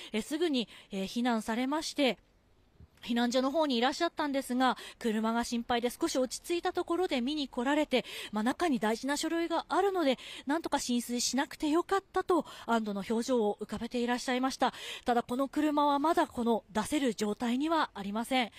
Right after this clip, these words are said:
えー、ここに来るまで、私、新潟市中央区の方から、この新潟、え、西区の寺尾、朝日通りを通ってきまして、え、ずっとですね、道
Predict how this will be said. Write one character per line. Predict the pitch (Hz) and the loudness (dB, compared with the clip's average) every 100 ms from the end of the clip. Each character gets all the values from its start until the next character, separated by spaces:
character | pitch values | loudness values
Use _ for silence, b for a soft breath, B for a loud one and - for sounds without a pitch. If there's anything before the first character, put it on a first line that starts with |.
| B B B B B | B B B B B
え | 226 | -4
ー、 | |
こ | - 233 | -4 -8
こ | 320 | -6
に | 349 349 | -6 -4
来 | 359 359 | -2 0
る | |
ま | 320 | 0
で、 | 233 214 - | 0 -2 -4
私、 | 208 254 214 | -6 -6 -4
新 | 226 | -2
潟 | 254 294 | -2 -2
市 | - - | -4 -6
中 | 294 339 | -4 0
央 | 403 | 0
区 | 392 302 | 0 -6
の | 294 | -4
方 | 302 285 | -6 -4
か | 262 | -2
ら、 | 285 269 | 0 -2
こ | 247 | -4
の | 226 208 B B _ - | -6 -6 B B _ -6
新 | 240 262 | -4 -2
潟、 | 262 _ _ 196 - | -4 _ _ -20 -14
え、 | 196 - - | -12 -12 -8
西 | 208 220 - | -4 -4 -2
区 | 311 | 0
の | 269 220 | 2 0
寺 | - 202 247 254 | -2 -4 -2 0
尾、 | - B B | -2 B B
朝 | - 202 349 | -12 -4 0
日 | 427 | 2
通 | 453 415 | 4 4
り | 269 | 4
を | 202 | 2
通 | - 269 | 0 -2
っ | |
て | - - | -2 -8
き | 208 | -6
ま | 220 | -8
し | - | -4
て、 | 247 226 B B 226 | -2 -2 B B -10
え、 | |
ず | 196 302 | -4 -2
っ | |
と | 392 | 0
で | 339 | 0
す | 226 | 0
ね、 | 233 226 | 0 0
道 | 208 | -2